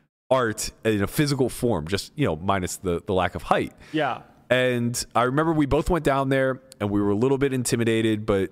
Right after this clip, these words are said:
Speaker 1: uh, he kinda just let us do our own thing. So the f-, one of the first days we were down there, there was a hack squat machine. And for anybody who doesn't know what that is, it's like a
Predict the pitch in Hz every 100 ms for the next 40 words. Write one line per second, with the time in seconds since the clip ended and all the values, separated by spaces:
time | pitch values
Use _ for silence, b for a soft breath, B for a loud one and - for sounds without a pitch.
0 | - 95 90 87 87 71 107 123 104 92
1 | 82 - 107 104 - 95 92 90 87 98
2 | 92 92 B B B B - 123 117 117
3 | - - 127 202 175 - 180 170 160 147
4 | 135 123 127 110 95 95 - - 104 98
5 | 101 139 143 - 107 82 73 - 64 -
6 | - _ _ - 92 90 90 - 113 113
7 | 120 110 107 104 98 92 87 95 104 95
8 | 92 - B B - - 104 92 95 90
9 | 87 82